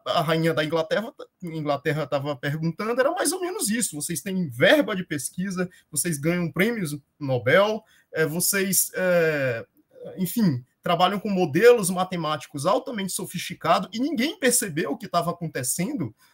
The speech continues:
Vocês só descobrem que isso tava acontecendo,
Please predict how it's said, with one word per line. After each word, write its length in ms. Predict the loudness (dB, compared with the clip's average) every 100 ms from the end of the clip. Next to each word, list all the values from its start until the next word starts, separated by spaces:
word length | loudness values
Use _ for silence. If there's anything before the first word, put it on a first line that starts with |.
| -6
Vocês 320 | -4 0 0
só 140 | 0
descobrem 840 | 0 0 0 4 6 6 2 -2 -8 _ _ _ _ _ -2
que 120 | 0
isso 140 | 4
tava 200 | 4 4
acontecendo, 960 | 2 0 2 2 2 0 -2 -4 -8